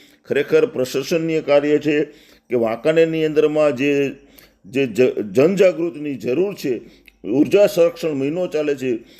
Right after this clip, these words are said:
ઉર્જી-, ઉર્જા સલામતી સપ્તાહના ભાગરૂપે વાંકાનેરમાં જો વીજ કર્મચારીઓએ આજે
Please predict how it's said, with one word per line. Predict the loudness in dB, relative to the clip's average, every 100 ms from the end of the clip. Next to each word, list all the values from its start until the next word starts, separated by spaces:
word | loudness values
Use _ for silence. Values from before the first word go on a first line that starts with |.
| -20 -6
ઉર્જી-, | -4 -2 -2 -2 -2
ઉર્જા | -4 0 4 4
સલામતી | 2 -2 -2 -4 -6 -6
સપ્તાહના | -6 -6 -2 0 0 2
ભાગરૂપે | 4 2 2 -4 -2 -2 -2 _ _ _ -8
વાંકાનેરમાં | -6 0 4 4 2 0
જો | 0
વીજ | 0 0 -2 -8 -6
કર્મચારીઓએ | -4 -4 0 0 2 2 4
આજે | 2 0 -2 -4